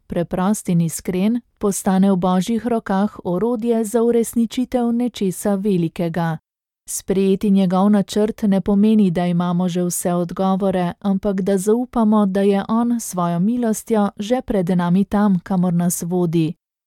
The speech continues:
Reči da lahko danes pomeni pomagati odpreti nova obzorja vere, upanja in miru, tako za nas kot za vse tiste, ki nam jih Gospod pošilja v srečanje.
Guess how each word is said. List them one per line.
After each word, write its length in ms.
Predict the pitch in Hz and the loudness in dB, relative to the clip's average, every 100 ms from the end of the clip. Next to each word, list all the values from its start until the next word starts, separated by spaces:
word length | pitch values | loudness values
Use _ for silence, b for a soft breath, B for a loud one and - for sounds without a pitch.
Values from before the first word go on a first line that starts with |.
| _ - | _ -6
Reči 500 | 180 180 185 - 180 | 0 0 0 0 -2
da 340 | 156 175 180 220 - | 0 0 0 -2 -2
lahko 500 | 185 170 - 170 170 | -2 -2 -2 -2 -2
danes 540 | 165 185 202 220 - | 0 2 4 4 0
pomeni 420 | - 196 233 254 262 | -2 2 2 0 0
pomagati 640 | 202 180 180 180 214 190 | 2 2 2 0 0 0
odpreti 580 | 170 - 220 220 233 220 | 0 -2 -2 0 2 2
nova 320 | 180 175 220 | 2 2 0
obzorja 580 | 196 180 233 233 220 175 | 0 0 0 2 2 0
vere, 480 | 165 214 226 220 208 190 | 0 0 2 2 0 -2
upanja 600 | 180 - 185 180 180 180 | -4 0 0 2 0 -2
in 240 | 196 180 185 | 0 2 4
miru, 440 | 208 208 180 160 - b b b b - | 4 4 2 0 -6 b b b b -8
tako 300 | 175 196 180 | -4 0 0
za 180 | 175 | 2
nas 360 | 175 180 214 - | 0 0 -2 -4
kot 220 | - 196 | -4 -4
za 160 | 180 190 | 0 0
vse 300 | 190 - 254 | 0 -2 -4
tiste, 540 | 240 240 - 226 202 | -4 -6 -4 -2 -2
ki 200 | 196 240 | -4 -4
nam 200 | 233 226 | 0 2
jih 200 | 226 214 | 0 -2
Gospod 520 | 220 226 - 220 226 - | -4 -6 -4 -4 -4 -4
pošilja 600 | 247 - 196 175 175 175 | -8 -4 -4 -2 -2 -2
v 140 | 175 | -4
srečanje. 840 | 175 214 185 165 175 170 170 165 | -2 0 0 -2 -2 0 0 -4